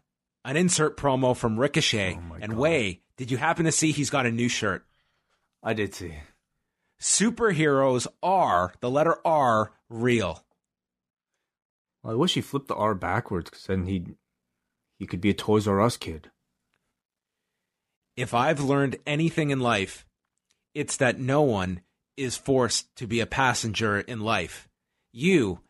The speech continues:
Speaker 1: and only you, are the driver of your own destiny.
Speaker 2: Yeah, what a, anyway.
Speaker 1: I thought this was a subliminal message because later we got an ad that, uh,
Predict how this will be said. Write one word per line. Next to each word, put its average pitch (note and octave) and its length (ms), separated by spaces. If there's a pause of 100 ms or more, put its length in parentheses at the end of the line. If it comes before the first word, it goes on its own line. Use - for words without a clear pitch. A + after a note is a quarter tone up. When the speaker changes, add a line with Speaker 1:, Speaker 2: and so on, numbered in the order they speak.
(160)
Speaker 1:
and B2+ 260
only F3 360
you, F2 400 (400)
are C3 100
the B2 140
driver B2 600 (280)
of A#2 160
your A2+ 180
own G2+ 180
destiny. E2+ 560 (1900)
Speaker 2:
Yeah, - 120
what G2+ 220
a, D3 100 (2000)
anyway. E2+ 360 (1120)
Speaker 1:
I C3 100
thought D#3 200
this E3 140
was D3+ 120
a C3+ 60
subliminal C3+ 480
message A#2 420
because A2+ 240
later C#3 280
we C3+ 100
got A#2 160
an A2+ 80
ad A2 280
that, G#2 200
uh, G2 280